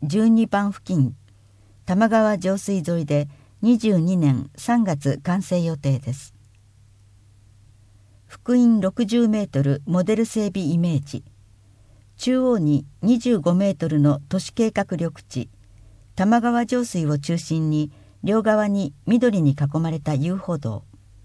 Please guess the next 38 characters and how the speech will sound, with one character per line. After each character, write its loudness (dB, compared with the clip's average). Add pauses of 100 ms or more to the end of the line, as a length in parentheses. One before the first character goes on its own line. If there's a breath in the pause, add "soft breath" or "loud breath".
(540)
北 0
側 4
に 0
は 2 (420 loud breath)
七 2
点 0
五 0
メ 4
ー -4
ト -2
ル 2
の 0
車 -2
道、 0 (540 soft breath)
そ -4
の 2
北 -2
側 0
に 0
は 2 (280 loud breath)
五 2
点 0
五 0
メ 2
ー 2
ト -6
ル 2
の 2 (260 soft breath)
植 -6
栽、 -4
築 -8
堤、 -2 (240)
堤 2
を 0
築 -6
き -6
ま -2
す。 -14